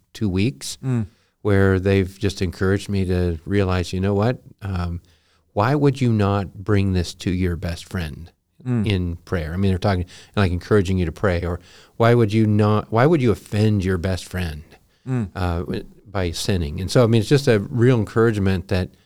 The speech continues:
Speaker 1: yes, in fact, the Lord is my best friend, and, and that I nurture that relationship with him like I nurture, um, my, uh, relationship with, with friends that I can see and touch. And
Speaker 2: Mm.
Speaker 1: so, anyway, that was just,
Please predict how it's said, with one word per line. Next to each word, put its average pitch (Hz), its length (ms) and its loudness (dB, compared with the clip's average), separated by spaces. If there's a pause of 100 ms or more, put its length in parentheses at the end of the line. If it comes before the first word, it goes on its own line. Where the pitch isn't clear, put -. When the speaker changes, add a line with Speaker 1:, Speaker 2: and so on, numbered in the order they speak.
(280)
Speaker 1:
yes, 107 200 -2
in 113 80 0
fact, 92 320 -4
the 95 80 0
Lord 98 280 2
is 98 120 2
my 95 160 2
best 95 220 2
friend, 90 360 0
and, 95 460 0 (640)
and 101 460 2
that 101 360 2 (200)
I 104 200 0
nurture 101 440 2
that 90 180 0
relationship 95 560 0
with 98 120 -4
him 95 280 0
like 87 240 -2
I 90 120 -2
nurture, 87 520 -4 (380)
um, 82 460 -10 (680)
my, 87 400 0 (300)
uh, 95 160 -6
relationship 92 420 -4
with, - 380 -16 (120)
with 90 160 -10
friends 92 240 -2
that 90 100 -4
I 85 80 -4
can 85 180 -8
see 90 180 -6
and 80 100 -6
touch. 147 300 -4
And 101 80 -4
Speaker 2:
Mm. 139 60 2
Speaker 1:
so, 98 220 2 (500)
anyway, 160 220 4
that 151 120 6
was 143 160 0
just, - 280 0